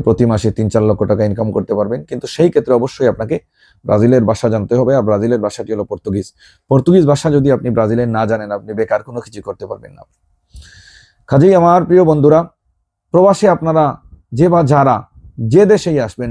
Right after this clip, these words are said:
লন্ডন, আমেরিকা, অস্ট্রেলিয়া, ইউরোপ, যে কোনো দেশে আপনারা যারা আসবেন, ব্রাজিলে, যে কোনো দেশেই আসবেন, আমার সবচেয়ে বড় পরামর্শ হলো যে কোনো কাজ শিখে আসবেন। আপনি ড্রাইভিং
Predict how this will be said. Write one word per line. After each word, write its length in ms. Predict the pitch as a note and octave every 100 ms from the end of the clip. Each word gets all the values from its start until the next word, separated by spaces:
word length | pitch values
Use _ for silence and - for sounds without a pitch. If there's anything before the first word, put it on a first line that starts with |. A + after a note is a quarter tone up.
| A#2
লন্ডন, 300 | A#2+ B2 B2 -
আমেরিকা, 460 | A#2 A#2 A2 A2+ G#2 -
অস্ট্রেলিয়া, 600 | - - B2+ B2 A2+ G2+ - _ _ _
ইউরোপ, 300 | B2 B2 B2+ G#2+
যে 80 | B2+
কোনো 180 | D3 D3+
দেশে 200 | B2+ A#2+
আপনারা 280 | A2 A2 G#2+
যারা 200 | G2+ G#2 G2+
আসবেন, 220 | G2 A2 G#2
ব্রাজিলে, 420 | G#2+ G#2+ A2+ G2 - _ _
যে 80 | B2+
কোনো 160 | D#3 F#3+
দেশেই 260 | D3+ A#2+ A2
আসবেন, 280 | F#2 - - - - - -
আমার 240 | A#2+ B2 A#2+
সবচেয়ে 320 | C#3+ - A#2
বড় 100 | B2+
পরামর্শ 320 | C3 C3 C#3+ D3
হলো 160 | D3 E3+ _ _ _ -
যে 100 | A#2+
কোনো 160 | D3+ D3+
কাজ 320 | - D3 D3
শিখে 200 | C3+ -
আসবেন। 320 | A#2 G2+ - A2
আপনি 200 | A2 A#2+ A2+
ড্রাইভিং 320 | A2+ B2+ B2+